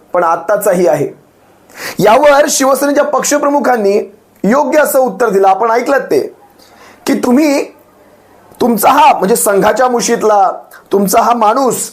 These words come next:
आम्हाला दिलात, मी तुमचे खुल्या मनाने आणि प्रांजळपणे आभार मानतो, धन्यवाद देतो मी तुम्हाला, पण तसे धन्यवाद तुम्ही देऊ शकता का? कारण ज्या आमच्या, ज्या गद्दारांना तुम्ही घेतलेला आहात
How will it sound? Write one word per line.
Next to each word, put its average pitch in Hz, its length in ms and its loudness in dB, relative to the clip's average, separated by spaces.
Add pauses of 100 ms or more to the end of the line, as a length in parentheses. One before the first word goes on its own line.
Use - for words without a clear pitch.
(380)
आम्हाला 220 340 0
दिलात, 269 360 0 (220)
मी 240 80 0
तुमचे 269 280 0 (120)
खुल्या 247 280 2
मनाने 226 380 -2 (260)
आणि 247 120 0
प्रांजळपणे 247 800 0 (580)
आभार 240 360 4
मानतो, 254 400 -2
धन्यवाद 254 440 0
देतो 190 220 0
मी 170 220 -2
तुम्हाला, 151 340 0 (580)
पण 214 220 -2
तसे 240 260 0
धन्यवाद 220 580 0 (180)
तुम्ही 190 200 2
देऊ 247 180 2
शकता 254 340 -2
का? - 120 -2 (560)
कारण 262 220 2
ज्या 202 280 4 (480)
आमच्या, 226 360 2
ज्या 208 360 2 (100)
गद्दारांना 254 480 0
तुम्ही 285 240 0
घेतलेला 214 400 2
आहात 185 460 0